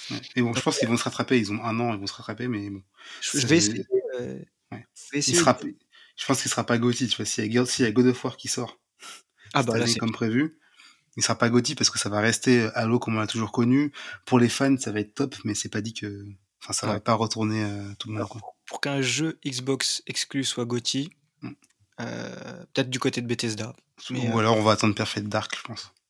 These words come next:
Speaker 2: Voilà.
Speaker 1: Parce que pour le coup, Pe-,
Speaker 2: Ah
Speaker 1: Perfect
Speaker 2: oui,
Speaker 1: Dark,
Speaker 2: non.
Speaker 1: ils ont,
Speaker 2: Non, je pense pas
Speaker 1: ils
Speaker 2: qu'il,
Speaker 1: ont,
Speaker 2: il aura pas les épaules.
Speaker 1: ils ont débauché des gens de Naughty Dog, donc peut-être on peut, on pourra voir, mais
Speaker 2: Ah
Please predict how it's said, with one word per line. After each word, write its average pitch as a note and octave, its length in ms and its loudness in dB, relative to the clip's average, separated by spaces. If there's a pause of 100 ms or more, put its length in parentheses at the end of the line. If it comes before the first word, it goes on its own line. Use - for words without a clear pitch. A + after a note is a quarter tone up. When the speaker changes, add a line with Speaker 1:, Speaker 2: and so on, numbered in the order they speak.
(140)
Speaker 2:
Voilà. A2 240 -4 (360)
Speaker 1:
Parce - 100 -4
que G#2+ 60 -4
pour A2 120 -6
le G#2 80 -2
coup, A#2+ 180 -6
Pe-, G#2+ 120 -2
Speaker 2:
Ah G#2 140 -4
Speaker 1:
Perfect A2+ 260 -2
Speaker 2:
oui, - 40 -6
Speaker 1:
Dark, A2+ 220 -4
Speaker 2:
non. G#2+ 60 0
Speaker 1:
ils G2 60 -2
ont, G2+ 60 -2
Speaker 2:
Non, G2 420 -2 (100)
je - 80 -10
pense - 160 -6
pas C3 80 -2
Speaker 1:
ils G2+ 60 0
Speaker 2:
qu'il, G#2 160 2
Speaker 1:
ont, G#2+ 140 -4 (360)
Speaker 2:
il B2+ 120 -6
aura A2+ 140 -4
pas A#2+ 80 -2
les A2+ 180 -2
épaules. A2 240 -10 (460)
Speaker 1:
ils A2 140 2
ont A2 40 4
débauché A#2 520 6
des A#2 80 0
gens G#2+ 120 2
de G#2 60 2
Naughty G#2+ 300 -2
Dog, A#2 180 0
donc G2+ 260 -6
peut-être - 180 -10
on G#2 80 -4
peut, G#2 280 -10
on G2+ 80 -10
pourra G#2+ 220 -2
voir, G#2+ 160 -6
mais G2 200 -8 (400)
Speaker 2:
Ah A#2 300 2